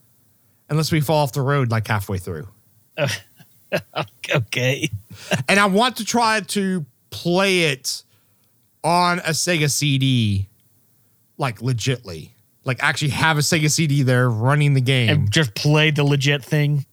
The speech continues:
Speaker 1: Play the legit thing, and I want my controller to plug into the controller port on it. I think there's, it's gas, brake, horn, and you can open the door for some reason. <laughs> Like the bus door. And then there's left and right steering.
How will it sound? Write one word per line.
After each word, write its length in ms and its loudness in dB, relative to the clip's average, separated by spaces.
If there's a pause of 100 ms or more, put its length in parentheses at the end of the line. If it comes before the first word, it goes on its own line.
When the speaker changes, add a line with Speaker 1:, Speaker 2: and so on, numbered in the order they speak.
(160)
Speaker 1:
Play 200 2
the 80 2
legit 280 0
thing, 320 0
and 100 2
I 40 4
want 220 0
my 100 2
controller 720 2
to 120 -4
plug 460 0
into 320 -2
the 100 0
controller 380 -2
port 300 -2
on 180 -2
it. 280 -8 (460)
I 100 2
think 200 0
there's, 380 0
it's 160 -2
gas, 480 0
brake, 540 0 (340)
horn, 580 0 (460)
and 180 0
you 60 -2
can 320 -2
open 340 2
the 80 2
door 560 0 (380)
for 120 -4
some 240 -2
reason. 300 -4
<laughs> 1120 -4
Like 140 0
the 100 2
bus 280 0
door. 300 0
And 140 2
then 100 4
there's 340 0 (120)
left 300 2
and 120 0
right 220 0
steering. 480 -2